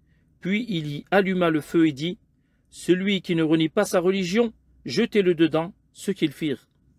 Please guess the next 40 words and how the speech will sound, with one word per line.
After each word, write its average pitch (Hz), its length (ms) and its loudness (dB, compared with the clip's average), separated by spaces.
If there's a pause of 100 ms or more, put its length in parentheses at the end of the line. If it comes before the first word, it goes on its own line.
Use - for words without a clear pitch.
(500)
Jusqu'à 247 340 2
ce 247 120 -6
qu'une 202 220 -2
femme 220 320 0
parmi 185 260 0
les 170 100 2
croyants 185 480 0
vint 202 360 -2
accompagnée 190 540 0
de 156 120 -8
son 156 200 -6
petit 190 320 -8
enfant, 165 340 -4
un 160 120 -4
bébé, 160 340 2 (680)
et 233 280 4 (120)
elle 160 120 0
rechigna 185 440 0
à 160 100 0
tomber 156 220 -4
dans 147 120 -2
le 139 100 -2
feu. - 220 -2 (540)
Son 147 180 -4
petit 175 300 -2
enfant 185 260 2
lui 156 160 -2
dit 151 120 0
alors, 160 440 2 (240)
Ô 233 180 4
maman, 196 440 2
patiente, 196 680 -2
car 143 160 -4
tu 156 160 -4
es 156 40 2
sur 143 180 -6
la 139 100 2
vérité. 139 460 -4 (1000)
Ce 165 160 -2
sont 175 220 -2